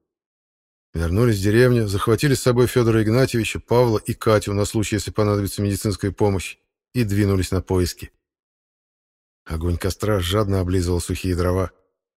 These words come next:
От высыхающей одежды шел пар, вода в котелке булькала, закипая. Георгий Петрович отодвинул котелок от огня, всыпал в кипяток горсть заварки. Чаинки, постепенно намокая, ровным слоем разошлись по поверхности.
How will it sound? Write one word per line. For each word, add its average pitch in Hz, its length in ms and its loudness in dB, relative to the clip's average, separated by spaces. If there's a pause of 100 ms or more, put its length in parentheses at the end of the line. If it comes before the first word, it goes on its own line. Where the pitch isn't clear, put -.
От - 160 -10
высыхающей 95 640 -2
одежды 95 280 0
шел 90 220 -2
пар, 104 420 0 (520)
вода 92 340 0
в - 40 -4
котелке 101 440 -2
булькала, 107 520 -2
закипая. 98 640 -2 (1200)
Георгий 101 400 -2
Петрович 117 540 0
отодвинул 110 520 2
котелок 110 420 0
от 98 120 -4
огня, 101 400 2 (260)
всыпал 131 420 -2
в - 60 -6
кипяток 104 400 -2
горсть 95 220 -2
заварки. 101 520 -2 (580)
Чаинки, 113 460 -4
постепенно 110 540 -2
намокая, 107 520 2
ровным 113 400 0
слоем 101 360 0
разошлись 95 380 -2
по 95 100 -6
поверхности. 95 720 -2